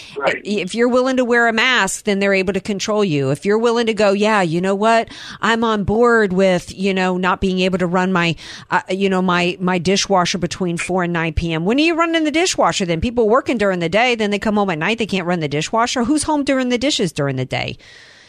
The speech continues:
Speaker 2: You know, I, I, you know, how, who's, who's doing the laundry during the day when you're at work? I mean, these people must all have maids, right? The average person, what are they supposed to do? Get up and set their alarm for two o'clock in the middle of the night and do laundry?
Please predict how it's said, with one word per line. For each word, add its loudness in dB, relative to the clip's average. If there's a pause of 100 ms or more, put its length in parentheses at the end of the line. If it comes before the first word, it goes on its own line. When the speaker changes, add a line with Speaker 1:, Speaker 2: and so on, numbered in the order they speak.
(140)
Speaker 2:
You 0
know, 2
I, 0
I, 2 (100)
you 2
know, 0 (300)
how, 0
who's, 4
who's 2
doing 2
the 2
laundry 2
during 2
the 0
day 4
when 0
you're 2
at -2
work? 0 (180)
I 0
mean, 0
these 0
people 0
must 0
all 2
have 2
maids, -2
right? 2
The 2
average 0
person, 0 (240)
what 4
are 0
they 2
supposed -2
to -4
do? 2
Get 0
up -2
and -10
set -2
their 2
alarm 0
for -2
two -2
o'clock 0
in -2
the 0
middle 0
of -4
the -2
night 0
and -6
do 2
laundry? 0